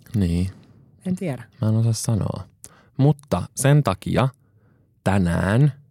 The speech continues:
Speaker 1: minä ja Janne halutaan kertoa sinulle, rakas kuulija, sellasia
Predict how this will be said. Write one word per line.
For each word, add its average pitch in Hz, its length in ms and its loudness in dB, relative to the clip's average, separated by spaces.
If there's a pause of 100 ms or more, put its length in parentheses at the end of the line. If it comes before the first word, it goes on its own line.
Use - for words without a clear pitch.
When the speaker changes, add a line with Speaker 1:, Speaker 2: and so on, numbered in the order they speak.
(460)
Speaker 1:
minä 101 320 2
ja 90 80 0
Janne 82 540 0
halutaan 85 460 -2
kertoa 85 460 -2 (140)
sinulle, 85 540 0 (640)
rakas 90 340 -4
kuulija, 85 500 0 (580)
sellasia 107 680 2